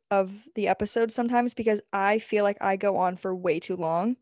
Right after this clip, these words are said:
Sometimes I'm just like, I'm going on and on and on and on, but I rather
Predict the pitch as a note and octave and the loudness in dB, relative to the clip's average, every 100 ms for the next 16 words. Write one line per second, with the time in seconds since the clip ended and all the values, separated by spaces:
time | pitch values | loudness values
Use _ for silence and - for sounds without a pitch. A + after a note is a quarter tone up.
0 | _ _ _ _ _ _ _ - C4 D4 | _ _ _ _ _ _ _ 2 4 4
1 | D4 C4+ A#3+ B3 A3+ G#3 G#3 G3 F#3+ F#3 | 4 4 4 2 4 2 0 0 0 2
2 | F#3 F3 F3 F3+ F3 F3+ E3+ E3+ F#3+ G#3+ | 0 2 0 2 0 0 2 2 2 2
3 | A#3 F#3 F#3+ C4 A#3+ F3+ F#3+ A#3 B3 B3+ | 2 4 4 4 4 4 4 4 4 4